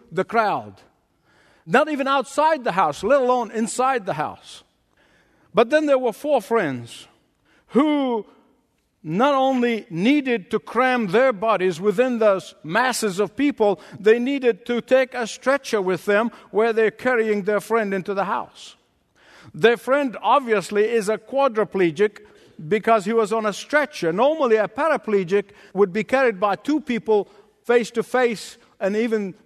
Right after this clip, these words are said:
in places where there are no wheelchairs, they still do that for paraplegics. So this man must have been a quadriplegic. That is why he's on a stretcher.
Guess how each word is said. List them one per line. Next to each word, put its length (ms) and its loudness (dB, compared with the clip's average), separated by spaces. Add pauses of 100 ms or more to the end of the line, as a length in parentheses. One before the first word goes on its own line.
(200)
in 160 -2
places 460 0
where 140 0
there 100 0
are 40 0
no 200 0
wheelchairs, 520 0
they 120 -2
still 260 -2
do 200 -4
that 280 -2
for 240 0 (320)
paraplegics. 640 0
So 140 -2
this 400 -4
man 180 0
must 220 0
have 120 -2
been 140 -2
a 80 2
quadriplegic. 1160 -2
That 160 4
is 140 -2
why 200 0
he's 180 -2
on 140 -2
a 80 0
stretcher. 580 -6